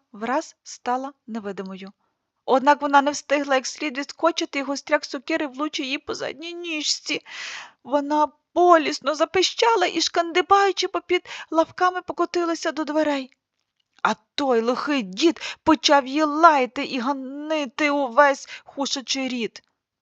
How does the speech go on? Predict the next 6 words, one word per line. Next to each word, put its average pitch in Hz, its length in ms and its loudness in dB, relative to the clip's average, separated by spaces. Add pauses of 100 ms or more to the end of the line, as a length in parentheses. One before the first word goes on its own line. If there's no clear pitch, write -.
(840)
«То 247 380 8
лихі 226 480 -2
тварини», — 247 1300 2 (340)
говорив 185 500 -12
він 185 220 -18
дітям, — 180 440 -16